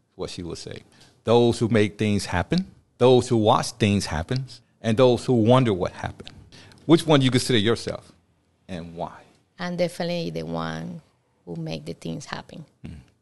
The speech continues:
Speaker 2: And why? Because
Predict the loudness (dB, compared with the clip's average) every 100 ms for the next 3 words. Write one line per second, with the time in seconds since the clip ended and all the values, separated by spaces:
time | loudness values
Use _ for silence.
0 | _ _ _ _ _ _ _ -12 -8 -8
1 | -8 -10 -6 -4 -2 -4 -6 -12 -14 -10
2 | -10 -10 -14 -18